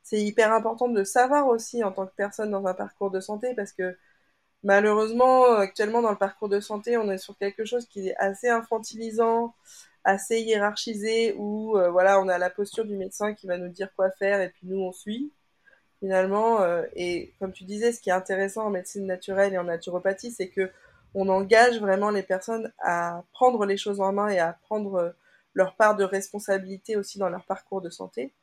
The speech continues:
Et je pense que c'est quelque chose qui est appliqué à la médecine conventionnelle aussi, parce que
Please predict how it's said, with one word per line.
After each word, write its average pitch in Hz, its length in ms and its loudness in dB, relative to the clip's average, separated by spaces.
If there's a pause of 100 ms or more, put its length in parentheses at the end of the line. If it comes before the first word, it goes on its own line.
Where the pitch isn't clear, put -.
(560)
Et 196 100 -4
je - 100 -8
pense 277 220 4
que 240 80 -6
c'est 196 140 -10
quelque 190 340 -4
chose 247 280 -4
qui 196 200 -6
est 180 60 4
appliqué 214 680 0
à 190 140 4
la 190 100 0
médecine 202 360 -8
conventionnelle 202 560 -4
aussi, 220 260 -6
parce 214 180 -4
que 175 480 -4